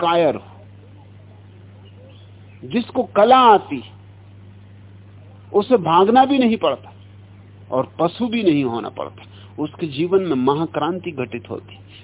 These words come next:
वो जल में कमलवत, यही संसार में इसकी पूरी समृद्धि में यूं जीता है जैसे कुछ भी न छूता हो।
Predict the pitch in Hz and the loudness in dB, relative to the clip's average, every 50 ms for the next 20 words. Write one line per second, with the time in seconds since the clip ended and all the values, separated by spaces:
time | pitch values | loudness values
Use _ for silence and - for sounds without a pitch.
0 | - - 135 147 139 131 - - 147 160 180 190 185 160 139 - - 131 123 139 | -18 -8 -6 -6 -4 -4 -4 -4 -4 -2 -2 -4 -4 -6 -8 -8 -8 -8 -4 -4
1 | 139 131 113 104 123 131 - - - - - - - - - - - - - - | -4 -4 -4 -6 -6 -6 -6 -10 -20 -20 -20 -20 -20 -20 -20 -20 -20 -20 -20 -20
2 | - - - - - 110 120 143 170 208 226 233 190 - 175 165 170 156 - 156 | -20 -20 -20 -18 -10 -4 0 2 2 2 2 0 -2 -2 -2 -2 -2 -4 -2 0
3 | 170 190 202 208 196 160 123 - - - - - - - - - - - - 165 | 2 2 2 2 0 -2 -4 -8 -10 -16 -20 -20 -20 -20 -20 -20 -18 -10 -10 -10
4 | - - - 202 170 - - - - - 185 220 247 262 269 247 202 - 180 165 | -10 -10 -12 -12 -12 -12 -18 -16 -8 -6 -4 -2 0 0 0 -2 -2 -4 -6 -6
5 | 160 151 160 196 196 180 156 - 143 120 92 71 - - - - - - - - | -4 -2 -2 -2 -4 -6 -10 -10 -10 -10 -10 -12 -16 -20 -20 -20 -20 -20 -20 -20
6 | - - - 131 139 147 170 226 277 285 220 - 147 139 - - - 78 62 - | -20 -14 -10 -8 -6 -2 0 2 2 2 2 0 -2 -6 -4 -4 -4 -4 -4 -6
7 | - - - - - - - - - - - - - - - - - - - - | -12 -20 -20 -20 -20 -20 -20 -20 -20 -20 -20 -20 -20 -20 -20 -20 -20 -20 -20 -20
8 | - - - - - - - - - - - - - - - - - 180 214 240 | -20 -20 -20 -20 -20 -20 -20 -20 -20 -20 -20 -20 -20 -20 -16 -6 0 2 2 2
9 | 233 - 247 - - - 196 190 160 147 165 262 269 269 240 202 - - 302 - | 2 0 -8 -6 -4 -4 -4 -4 -4 -4 -2 0 0 0 -2 -4 -6 -8 -10 -8
10 | - - - - - | -6 -8 -10 -10 -10